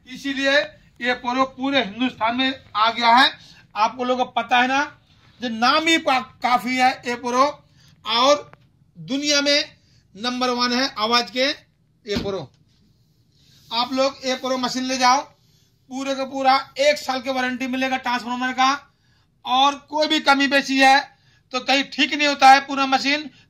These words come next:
कभी भी लेके आओगे तो फ्री में ठीक होगा। आप लोग को ये सुविधा जरूर मिलेगा भाई। आपने horn चलाओ, कॉलम चलाओ, आपका amplifier दूसरा connect करने के लिए है, आपका mobile से चलने के लिए है, ठंडा ठंडा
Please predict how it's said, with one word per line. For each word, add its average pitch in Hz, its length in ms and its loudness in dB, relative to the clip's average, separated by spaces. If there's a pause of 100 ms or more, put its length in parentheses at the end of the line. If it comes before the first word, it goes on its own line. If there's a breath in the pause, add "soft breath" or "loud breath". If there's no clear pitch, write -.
(180)
कभी 302 200 2
भी 294 120 0
लेके 277 220 4
आओगे 269 340 6
तो 277 120 -6
फ्री 247 360 -8
में 254 140 -4
ठीक 220 140 -8
होगा। 214 400 0 (320 soft breath)
आप 240 200 0
लोग 247 220 -6
को 247 120 -2
ये 247 220 -4
सुविधा 226 340 -6
जरूर 214 220 -6
मिलेगा 214 360 -8
भाई। 170 200 -6 (460 soft breath)
आपने 262 320 -2
horn 226 420 -2
चलाओ, 247 320 2 (1300 soft breath)
कॉलम 269 300 4
चलाओ, 262 340 2 (640)
आपका 240 340 -2
amplifier 254 720 0
दूसरा 233 360 -4
connect 240 300 -2
करने 247 240 -2
के 247 80 -2
लिए 247 300 2
है, 269 240 -2 (300 soft breath)
आपका 233 300 0
mobile 240 340 0
से 247 100 -4
चलने 240 280 -2
के 247 100 -2
लिए 240 240 2
है, 277 240 -2 (380 soft breath)
ठंडा 285 240 -6
ठंडा 269 300 -2